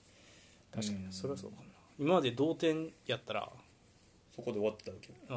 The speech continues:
Speaker 1: うん、確かに。
Speaker 2: まあ、アウェーゴールも一緒やったら、
Speaker 1: うん。
Speaker 2: このルールをやったけど。
Speaker 1: うん。ってことか。
Speaker 2: うん、まあ、まあ、十五分、十五分は頑張ってくれって感じは、だから、選手にも。
Speaker 1: うん、間違いない。
Speaker 2: うん。
Speaker 1: はい。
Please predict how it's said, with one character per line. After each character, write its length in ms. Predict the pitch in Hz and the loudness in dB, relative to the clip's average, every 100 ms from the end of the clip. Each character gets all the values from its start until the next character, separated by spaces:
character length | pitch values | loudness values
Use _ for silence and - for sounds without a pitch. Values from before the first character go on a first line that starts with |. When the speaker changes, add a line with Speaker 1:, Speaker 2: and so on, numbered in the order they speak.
| 110 | -6
Speaker 1:
う 40 | 104 | -8
ん、 20 | |
確 140 | - - | -8 -4
か 60 | |
に。 40 | 107 | -4
Speaker 2:
ま 80 | - - - | -6 -16 -12
あ、 60 | 127 | -6
ア 20 | |
ウ 40 | 120 | -4
ェ 100 | 127 | -4
ー 80 | 131 - | -6 -4
ゴ 140 | 156 160 | 2 4
ー 60 | |
ル 60 | 156 | 4
も 80 | 151 | 2
一 80 | 151 | 2
緒 140 | - | 4
や 60 | 175 | 2
っ 40 | |
た 140 | - 208 | 4 6
ら、 80 | |
Speaker 1:
う 20 | 139 | 4
ん。 840 | - - - - 135 123 113 110 | 0 -20 -20 -8 0 0 0 -2
Speaker 2:
こ 40 | 113 | 0
の 120 | 110 | 2
ル 160 | 104 98 | 0 -2
ー 20 | |
ル 100 | 92 | -8
を 60 | 92 | -6
や 220 | 135 123 | -2 -2
っ 120 | 113 110 | -2 -6
た 80 | |
け 120 | - - | -10 -12
ど。 60 | |
Speaker 1:
う 20 | |
ん。 20 | - | -16
っ 20 | - - - - - - - - - - - - - | -20 -20 -20 -20 -20 -20 -14 -12 -12 -14 -16 -20 -20
て 60 | - | -20
こ 60 | - | -20
と 80 | - | -20
か。 160 | - - - - - - | -20 -20 -20 -20 -20 -12
Speaker 2:
う 40 | 110 | -8
ん、 520 | 95 90 90 92 113 | -8 -12 -16 -12 -10
ま 80 | 127 | -8
あ、 440 | - 78 - - - - - - - - - - - - - - - - - - - - | -8 -12 -14 -20 -20 -20 -20 -20 -20 -20 -20 -20 -20 -20 -20 -20 -20 -20 -20 -20 -14 -6
ま 140 | 110 | -4
あ、 40 | 95 95 - - | -4 -10 -20 -16
十 180 | 107 113 | -10 -6
五 60 | 131 | -6
分、 120 | 139 | -4
十 120 | 139 | -2
五 80 | 151 | -2
分 340 | 151 147 143 - | -2 -6 -10 -6
は 140 | 120 | -6
頑 120 | 120 131 | -4 -4
張 60 | |
っ 40 | 135 | -2
て 100 | 143 | 2
く 60 | |
れ 80 | 143 | 4
っ 20 | |
て 240 | - - 107 | 2 -2 -4
感 100 | 117 | -2
じ 80 | 120 | 0
は、 80 | |
だ 120 | 110 110 | 0 2
か 80 | |
ら、 40 | - | 6
選 200 | - 120 | 8 10
手 160 | - | 10
に 80 | - | 8
も。 80 | 131 | 8
Speaker 1:
う 20 | |
ん、 20 | |
間 180 | - 139 | 10 10
違 20 | |
い 40 | 120 | 8
な 60 | |
い。 80 | - | 4
Speaker 2:
う 60 | 127 | 0
ん。 160 | 110 - 131 143 - - - - - - - | 2 0 -2 -10 -10 -12 -10 -8 -8 -12 6
Speaker 1:
は 180 | - 127 | 10 10
い。 100 | 110 | 8